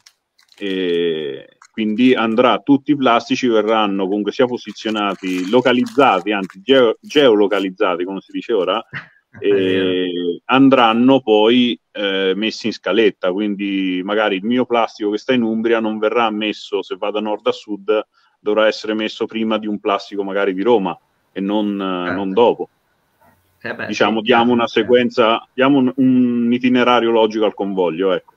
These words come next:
Speaker 2: Assolutamente, assolutamente.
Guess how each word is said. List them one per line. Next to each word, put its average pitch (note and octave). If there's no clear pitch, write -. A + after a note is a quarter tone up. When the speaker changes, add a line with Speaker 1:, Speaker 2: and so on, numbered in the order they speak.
Speaker 2:
Assolutamente, G#2
assolutamente. G2+